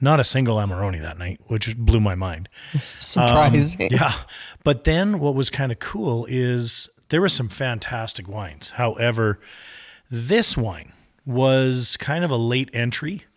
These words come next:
Speaker 1: and none of us knew what it was. It ended up winning the entire night. So what it is, is, what is it called? Austo? Austi? Austo.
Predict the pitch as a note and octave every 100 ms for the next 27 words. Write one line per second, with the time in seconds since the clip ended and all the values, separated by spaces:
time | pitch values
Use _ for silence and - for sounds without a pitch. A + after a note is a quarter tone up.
0 | _ _ - _ _ C#3+ C#3 C3+ C3+ C3+
1 | C3 - - _ _ _ _ _ _ _
2 | - C#3 C3+ C#3 D#3 C#3 - B2 A#2+ A#2
3 | G2 F#2 A#2+ - - _ _ _ _ _
4 | _ _ - G3 E3+ D#3+ D3 B2+ C3 B2+
5 | A2+ G2+ G#2+ A#2 G#2+ C3 B2+ - _ _
6 | - B2+ A#2 C#3+ G3 G3+ B2 B2 A#2 A#2
7 | A#2+ - - B2+ A#2+ A#2 A#2 A2 - -
8 | - - C3+ F3 E3+ F3 F#3+ - A#2 D3
9 | - - A3+ C4 - _ B2+ C#3 - B3
10 | B3+ - _ C#3 C#3+ - D#2